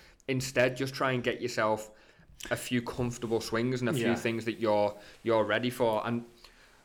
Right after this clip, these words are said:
Speaker 2: I think it's having a good, you know, a good set of basics as well, isn't it? How many times do you get someone in a lesson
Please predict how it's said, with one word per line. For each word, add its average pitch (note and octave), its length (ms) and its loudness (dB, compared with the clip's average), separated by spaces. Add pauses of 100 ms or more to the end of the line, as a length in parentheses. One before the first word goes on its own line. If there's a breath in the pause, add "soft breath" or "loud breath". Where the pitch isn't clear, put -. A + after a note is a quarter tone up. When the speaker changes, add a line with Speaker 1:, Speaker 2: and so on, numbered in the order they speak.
(460 loud breath)
Speaker 2:
I - 140 -14
think F#3 180 4
it's C#3+ 100 2
having A#2 200 4
a G2 60 2
good, G#2+ 400 4
you B2 140 4
know, G2 240 4
a A#2 80 -4
good A#2+ 260 4
set - 240 2
of F#2+ 120 -4
basics C3 560 4
as G2+ 120 2
well, C3+ 180 6
isn't C3+ 160 2
it? D3 80 4
How C#3 100 2
many C#3 140 4
times C3+ 380 2
do A#2 80 2
you G2 80 4
get G2 220 2
someone F#2+ 420 0
in F#2+ 100 0
a G2 80 2
lesson - 420 -2